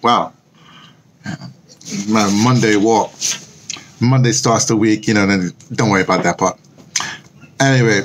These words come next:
uh, you know what this is. It's the making of, the making of a posting on Instagram. So I gotta, oh, let me get the stuff together first. <sighs> Wait a second. It's kinda hot.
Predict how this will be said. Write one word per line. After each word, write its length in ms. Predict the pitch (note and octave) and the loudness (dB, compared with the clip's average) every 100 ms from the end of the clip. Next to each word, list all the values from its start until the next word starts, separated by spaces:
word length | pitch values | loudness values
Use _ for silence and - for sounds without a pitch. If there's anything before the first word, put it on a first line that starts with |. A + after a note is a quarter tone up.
| - - - - - - - | -6 -20 -20 -20 -14 -6 0
uh, 260 | E3+ A2 C3 | 0 2 2
you 120 | E3+ | 2
know 100 | F#3+ | 2
what 140 | D3 | 2
this 180 | C3 C3 | 0 0
is. 160 | C3 C3+ | 2 2
It's 140 | C3 | 0
the 80 | C3+ | 2
making 400 | B2+ C#3 C#3 C3 | 2 2 2 2
of, 340 | B2 G#2 - | 2 0 -2
the 80 | D3+ | -2
making 340 | A2+ C3 B2 B2 | 0 2 2 2
of 140 | A#2 | 2
a 260 | A2 G#2+ G#2+ | 2 2 -2
posting 520 | - C3 C3 C3 A2+ | -4 -2 0 0 0
on 140 | G2+ | 2
Instagram. 480 | A2 A2+ G#2 G2 F2+ - - - - - - - | 2 0 0 0 0 -4 -12 -20 -18 -16 -16 -6
So 100 | G2+ | -2
I 60 | G#2 | 0
gotta, 260 | A2 G#2 G#2 | 0 0 0
oh, 240 | D#3 A#2+ - - - _ _ - | 0 0 -4 -6 -10 _ _ -8
let 80 | F#2+ | -4
me 80 | - | -2
get 140 | A2 | -2
the 60 | - | -2
stuff 220 | G#2 - | -4 -4
together 320 | F2+ G2+ F#2 | -2 0 0
first. 500 | - F#2 F2 - - - - _ _ _ _ _ _ _ _ - | -2 -4 -4 -12 -16 -20 -20 _ _ _ _ _ _ _ _ -2
<sighs> 1400 | B2 C3 C3 - - - - _ _ _ _ _ _ | 0 2 0 -2 -6 -14 -20 _ _ _ _ _ _
Wait 180 | B2 A#2+ | -2 0
a 60 | A2+ | 2
second. 500 | G#2+ G2 F#2+ G2 - - | 0 0 -4 -4 -12 -18
It's 540 | G#2+ - - - - - | -16 -16 -16 -8 -6 -2
kinda 280 | C#3 A2 | 0 0
hot. 320 | F#2+ A2+ G2 | 0 -2 -2